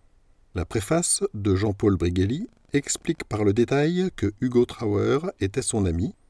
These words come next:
et qu'après son décès, il aurait été contacté par le notaire du disparu. Celui-ci lui aurait légué ses notes, lui confiant la tâche de les mettre en forme dans le but de les publier. Le roman se compose de chapitres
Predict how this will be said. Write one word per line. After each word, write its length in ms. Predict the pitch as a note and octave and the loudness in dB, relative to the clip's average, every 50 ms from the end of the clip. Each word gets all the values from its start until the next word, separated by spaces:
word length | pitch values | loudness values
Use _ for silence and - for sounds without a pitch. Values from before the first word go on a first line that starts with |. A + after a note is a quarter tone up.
| _ _ _ _ _ _ - | _ _ _ _ _ _ -2
et 200 | - E3+ F#3+ E3+ | 2 2 2 4
qu'après 260 | - A#2+ - - D3+ | 2 0 0 0 0
son 160 | - - A2+ | 0 0 0
décès, 440 | G2+ F#2+ - - - A#2 B2+ D#3 - - _ - | 0 0 0 0 0 0 0 0 -2 -4 _ -4
il 160 | G#2+ G2 F#2 | -2 2 2
aurait 240 | F2+ F2 F2+ F#2 F#2 | 2 2 2 2 2
été 180 | F2+ - - G2+ | 2 0 -2 -4
contacté 520 | - A2 G2 G2+ F#2+ - - - B2+ C3 | -4 -4 -4 -4 -6 -4 0 0 0 0
par 260 | - - E2+ D#2 D#2 | 0 -2 -2 0 0
le 140 | E2 E2+ E2+ | 0 0 0
notaire 440 | E2 F#2 G2+ G2+ - C3 C3+ C3 A#2 | 0 0 -2 0 2 2 2 2 0
du 140 | F#2 E2+ D#2+ | -2 -2 -4
disparu. 580 | E2+ G2+ G2 - - G2+ E2 D2+ C2 - - _ _ _ _ _ _ _ _ _ _ _ _ _ _ _ _ _ _ _ _ - | -4 -6 -6 -4 -2 -2 -2 -2 -4 -8 -10 _ _ _ _ _ _ _ _ _ _ _ _ _ _ _ _ _ _ _ _ -8
Celui-ci 640 | - - D#3 C#3+ C#3 C#3+ C#3+ - - - D3+ D3 | -4 0 0 0 2 0 -2 -4 -4 -4 -2 -2
lui 220 | C#3+ B2 G2+ G#2 G2 | 0 2 2 4 4
aurait 240 | F#2+ F2+ G2 F#2+ F#2 | 4 4 4 2 4
légué 260 | F#2+ G#2+ G#2+ A#2 A#2 | 4 4 6 4 4
ses 160 | - - F2 | 4 4 0
notes, 400 | E2 E2+ G#2+ D3+ - _ - - F#3 F#3 - - - | 0 0 0 -2 -4 _ -8 -6 -6 -6 -8 -10 -8
lui 240 | A2 F2+ F2+ F#2 - | -4 -2 -2 -2 -2
confiant 400 | - A#2+ A#2+ - - - A#2+ A2 | -2 -2 -2 -2 -2 -2 -2 0
la 140 | G2+ F#2 | 0 -2
tâche 340 | F2+ - - C#3 C#3+ - - - - | -2 -2 -2 -4 -4 -4 -8 -8 -4
de 120 | F2+ F2 | -2 0
les 100 | E2 E2+ | 0 2
mettre 240 | F#2+ B2 C3 - - | 2 2 0 0 -2
en 80 | G#2+ F#2 | -4 -4
forme 500 | - - A#2+ B2+ C3 D3+ D#3 D#3 D#3+ D#3 | -2 0 0 0 0 0 -2 -4 -6 -6
dans 200 | C#3+ A#2 A#2 A2+ | -6 -4 -2 0
le 120 | A2 A#2 | 0 0
but 300 | A2+ G2 C3+ D#3+ - - | 0 0 -2 -6 -6 -8
de 160 | - F#2 F2+ E2+ | -10 -6 -4 -2
les 140 | D#2+ F2 | -2 -2
publier. 500 | F#2 - C#3 C3 A2+ F2+ E2 D#2 C#2 C2 - - _ _ _ _ _ _ _ _ _ _ _ _ _ _ _ _ _ _ _ _ - | -2 -2 -2 -2 -2 -2 -4 -4 -6 -8 -10 -14 _ _ _ _ _ _ _ _ _ _ _ _ _ _ _ _ _ _ _ _ -6
Le 140 | - F2 E2+ | -2 -2 0
roman 400 | E2+ - B2 A#2 B2 B2 B2 A2+ | 2 2 4 4 4 2 0 0
se 140 | - - | -2 -4
compose 440 | F2 - - G2+ G2 - A2 G#2 G2 | -4 -2 -2 -2 0 2 2 2 2
de 100 | F#2 F#2+ | 0 -2
chapitres 520 | F2 - - G2 - - G#2+ - - - | -6 -4 -6 -8 -6 -6 -8 -10 -10 -18